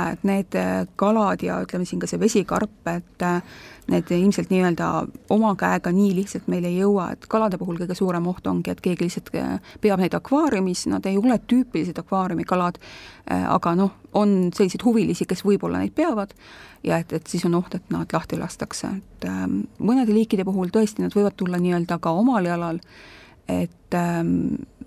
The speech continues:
näiteks, äh, meil on, äh, siin üks ogapõskne vähk on Lätis, nüüd, nüüdseks on leitud ka juba Pärnu jõest, aga Lätis on ta sellises jões, mis tegelikult, äh, jõuab Eestisse välja, äh, Nigula kaitsealale. Et noh, siis on tõesti oht, et omal jalal kõnnib mööda seda veekogu Eesti suunas.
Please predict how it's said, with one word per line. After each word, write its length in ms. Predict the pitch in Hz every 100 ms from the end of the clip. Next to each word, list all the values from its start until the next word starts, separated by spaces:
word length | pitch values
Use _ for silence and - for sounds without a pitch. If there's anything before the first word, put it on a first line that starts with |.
| -
näiteks, 600 | 175 185 - 170 - -
äh, 200 | 180 180
meil 240 | 180 180
on, 280 | 180 180 180
äh, 320 | 180 180 185
siin 240 | 180 180 175 -
üks 160 | - -
ogapõskne 480 | 202 196 180 - 175
vähk 240 | 185 -
on 140 | 175 196
Lätis, 500 | 330 - 185 - - 233
nüüd, 320 | 190 190 -
nüüdseks 360 | 190 214 - 170
on 100 | 175
leitud 260 | 185 175
ka 120 | 180 180
juba 100 | -
Pärnu 320 | 262 233 175
jõest, 380 | 180 185 - - - - - -
aga 160 | - 180
Lätis 320 | 208 214 185
on 80 | 185
ta 80 | 185
sellises 340 | 214 202 175
jões, 280 | 196 190 180
mis 120 | 165
tegelikult, 720 | - 190 180 175 - 170 - 175
äh, 140 | 180 175
jõuab 300 | 208 190 185
Eestisse 340 | 202 180 -
välja, 360 | 185 175 - - - _ - - - -
äh, 80 | 180
Nigula 300 | 185 180 -
kaitsealale. 640 | 185 180 180 - - 185
Et 80 | -
noh, 100 | 185
siis 160 | 208
on 60 | 190
tõesti 340 | 190 185 185
oht, 320 | 185 190 - 165
et 320 | - - -
omal 320 | 214 202 170
jalal 340 | 185 190 175 175
kõnnib 320 | 196 190 175
mööda 280 | 185 180 180
seda 180 | - 175
veekogu 640 | 185 170 165 160 - 156
Eesti 220 | 170 -
suunas. 440 | 170 160 - -